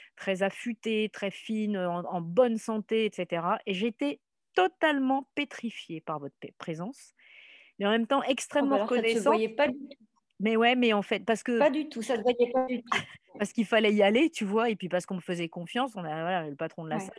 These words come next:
Speaker 1: il m'a fait confiance dès, dès le démarrage. Et le truc, c'est que, euh, bah, ça m'a porté ça, tu vois, c'était une énergie, une très, très belle énergie. Et bah, voilà, tu le savais pas, mais, euh, bah, j'en,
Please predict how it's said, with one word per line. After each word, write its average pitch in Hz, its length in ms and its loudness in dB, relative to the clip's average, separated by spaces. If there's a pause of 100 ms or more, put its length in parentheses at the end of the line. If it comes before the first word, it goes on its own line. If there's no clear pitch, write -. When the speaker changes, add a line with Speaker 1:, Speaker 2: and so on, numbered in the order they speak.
Speaker 1:
il 165 60 -20
m'a 156 120 -8
fait 156 160 -10
confiance 175 400 -8
dès, 165 100 -8
dès 160 220 -8
le 170 60 -8
démarrage. 165 480 -4 (460)
Et 202 120 2
le 196 140 0
truc, 277 280 -4
c'est 220 200 -2
que, - 160 -6
euh, 175 640 4
bah, 180 100 -8
ça 220 140 0
m'a 214 100 0
porté 240 460 0
ça, 170 200 -6
tu - 140 -16
vois, 180 140 -4
c'était - 180 -8
une 175 80 -6
énergie, 180 480 -4
une 202 120 -6
très, 285 260 -4
très - 160 -2
belle 220 160 0
énergie. 190 580 -4
Et 160 340 -6 (280)
bah, 170 80 -2
voilà, 180 180 2
tu 190 140 -8
le 175 40 -6
savais 190 280 -2
pas, 202 220 2
mais, 180 340 -4
euh, 156 400 -8
bah, 160 120 -4
j'en, 165 160 -8